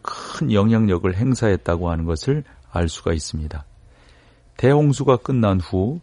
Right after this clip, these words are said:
니무롯은 사람들을 한 곳에 모아놓고 국가를 이루어 스스로 그들의 왕이 되고자 했습니다.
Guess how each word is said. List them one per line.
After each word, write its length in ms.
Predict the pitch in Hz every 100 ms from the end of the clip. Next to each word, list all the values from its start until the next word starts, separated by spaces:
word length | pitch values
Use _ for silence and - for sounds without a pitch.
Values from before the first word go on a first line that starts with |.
| _ -
니무롯은 500 | 104 95 92 - 95
사람들을 500 | 92 95 101 101 107
한 180 | 120 117
곳에 220 | 113 110
모아놓고 720 | 98 98 95 78 - 107 127 - _ _ _
국가를 520 | - 120 - 123 123
이루어 420 | 98 82 80 76 76 _
스스로 420 | - 110 104 90
그들의 360 | - 95 90 82
왕이 420 | 80 80 92 123
되고자 360 | 120 104 107 107
했습니다. 500 | - 104 80 78